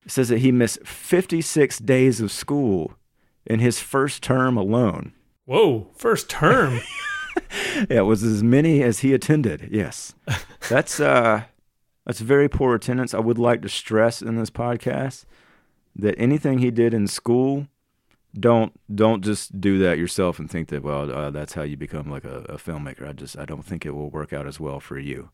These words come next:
Speaker 1: unfortunately.
Speaker 2: Yeah,
Speaker 1: I mean, maybe.
Speaker 2: it's not the forties and you're not Stanley Kubrick,
Speaker 1: Yeah.
Speaker 2: so.
Speaker 1: When he was twelve, his father taught him how to play chess. Obviously, that was a big influence the rest of his life. That's well noted. It appears in many, many movies,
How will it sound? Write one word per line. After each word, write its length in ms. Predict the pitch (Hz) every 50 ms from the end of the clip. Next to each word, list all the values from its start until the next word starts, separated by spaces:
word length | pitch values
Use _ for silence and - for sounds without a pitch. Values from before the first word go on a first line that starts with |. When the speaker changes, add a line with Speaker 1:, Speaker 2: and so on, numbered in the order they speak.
| -
Speaker 1:
unfortunately. 460 | - 78 - - 73 - 170 147 131 131
Speaker 2:
Yeah, 60 | 127
Speaker 1:
I 40 | 127
mean, 180 | 131 135 147
maybe. 260 | 147 175 233 214 156
Speaker 2:
it's 60 | 143 170
not 220 | 170 175 175 175
the 200 | - 170 156 - - _ _ _ _ _
forties 600 | - - - 170 170 170 160 160 156 156 151 139
and 140 | 147 139 139
you're 100 | 139 135
not 300 | 135 139 143 151 - -
Stanley 360 | - - - 147 139 131 123 120
Kubrick, 120 | - 127
Speaker 1:
Yeah. 200 | 127 117 87 71 - _ _ _ _ _ -
Speaker 2:
so. 420 | - - 127 113 104 95 107 - _ _ _ _ _ _ _ - - _ _ _ _ -
Speaker 1:
When 100 | 120 131
he 80 | 143 143
was 100 | 117 -
twelve, 640 | - 143 139 147 147 151 151 151 147 - - - _ _ _ -
his 120 | 107 -
father 300 | - - 113 110 120 117
taught 220 | 101 - 104 107
him 80 | 104 101
how 80 | 98 90
to 60 | 85
play 180 | - 98 85 76
chess. 580 | - - - 135 127 123 131 123 - - - - - -
Obviously, 580 | - 87 90 87 90 - - 101 95 90 87
that 300 | 85 78 87 87 87 82
was 100 | - 85
a 40 | 92
big 140 | 85 90 87
influence 460 | 85 85 82 - - 87 87 80 -
the 80 | - 87
rest 240 | 87 80 73 - -
of 60 | 76
his 120 | 87 80
life. 280 | 101 120 123 123 120 -
That's 260 | - 101 92 - -
well 160 | 95 87 85
noted. 480 | 85 98 117 127 127 123 120 120 117 107
It 140 | 101 82 78
appears 680 | - - - 98 90 87 87 87 85 85 85 - - -
in 300 | - 87 85 87 95 110
many, 220 | 135 151 151 135
many 220 | 123 117 110 101
movies, 680 | 95 95 98 101 98 95 101 98 98 95 92 - - -